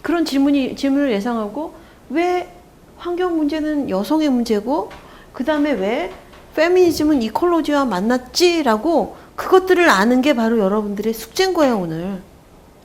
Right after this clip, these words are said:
지금 이 얘기는 뭐냐면요. 여러분, 가부장제라고 하는 것들 전 세계적으로 저 보니까 이집트 같아요.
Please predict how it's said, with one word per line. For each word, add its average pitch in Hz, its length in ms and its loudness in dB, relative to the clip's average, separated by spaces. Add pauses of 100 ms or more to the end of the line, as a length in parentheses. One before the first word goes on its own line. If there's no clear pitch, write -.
(420)
지금 294 300 0
이 220 200 0
얘기는 269 320 0
뭐냐면요. 175 440 -6
여러분, 190 360 -6
가부장제라고 262 840 -4
하는 254 200 -6
것들 196 600 -8 (680)
전 294 300 0
세계적으로 320 1000 -4 (560)
저 - 320 -16
보니까 262 320 -6
이집트 220 400 -8
같아요. 175 460 -14